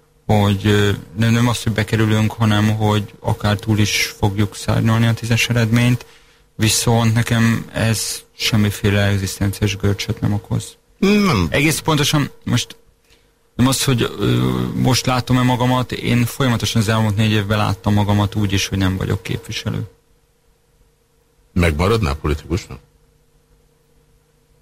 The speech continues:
Speaker 1: Adott esetben igen.
Speaker 2: Mi az, hogy adott esetben?
Speaker 1: Hát például, ö, kap elég szavazatot az ember, ilyen apróságok. <laughs>
Speaker 2: De parlamenten kívüli erőként megmaradnál a politikusnak?
Speaker 1: Én nem gondolkodom ebben, hogy parlamenten kívüli erő leszünk.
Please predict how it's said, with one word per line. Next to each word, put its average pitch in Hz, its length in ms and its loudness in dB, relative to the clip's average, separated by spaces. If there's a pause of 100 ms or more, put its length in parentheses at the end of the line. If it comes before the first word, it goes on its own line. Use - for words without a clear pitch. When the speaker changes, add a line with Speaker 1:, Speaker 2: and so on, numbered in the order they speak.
(1000)
Speaker 1:
Adott 120 280 0
esetben 127 400 0
igen. 92 340 2 (1080)
Speaker 2:
Mi 90 100 0
az, 85 100 -2
hogy 78 80 -2
adott 69 300 -4
esetben? 69 380 -14
Speaker 1:
Hát - 80 -4
például, 131 280 0 (160)
ö, 127 380 2
kap 120 200 -2
elég 98 220 0
szavazatot 95 540 -2
az 98 140 -2
ember, 92 340 0
ilyen 98 180 2
apróságok. 101 840 0 (340)
<laughs> 120 340 0
Speaker 2:
De 98 60 0
parlamenten 80 600 0
kívüli 71 400 -2
erőként 71 420 -4
megmaradnál 67 500 -6
a 65 40 -8
politikusnak? 69 680 -12 (1700)
Speaker 1:
Én - 80 0
nem 240 180 2
gondolkodom 113 480 2
ebben, 110 240 0
hogy 110 80 0
parlamenten 110 480 0
kívüli 107 260 -4
erő 104 220 -2
leszünk. 113 440 -2